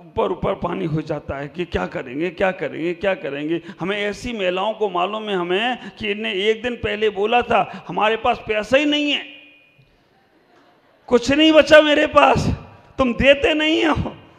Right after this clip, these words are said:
और जैसे ही आठ बजे सुना मोदी ने बोला, "नोट बंद", बोले, "मेरे पास हजार हजार वाले दस रखे हैं, मेरे पास दो दो हजार की गड्डी रखी है।" वारी तुम्हारी बुद्धि।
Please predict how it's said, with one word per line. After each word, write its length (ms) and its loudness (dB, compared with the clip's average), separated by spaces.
और 220 -2
जैसे 340 2
ही 80 -2
आठ 260 4
बजे 320 2
सुना 320 0
मोदी 360 2
ने 140 -2
बोला, 300 4
"नोट 340 4
बंद", 380 4
बोले, 220 -4
"मेरे 260 -2
पास 280 -4
हजार 260 0
हजार 260 -2
वाले 260 -2
दस 260 -6
रखे 340 -6
हैं, 260 -12
मेरे 180 4
पास 240 4
दो 240 2
दो 80 6
हजार 220 4
की 160 -6
गड्डी 340 0
रखी 400 0
है।" 480 -2
वारी 460 -6
तुम्हारी 420 -10
बुद्धि। 520 -8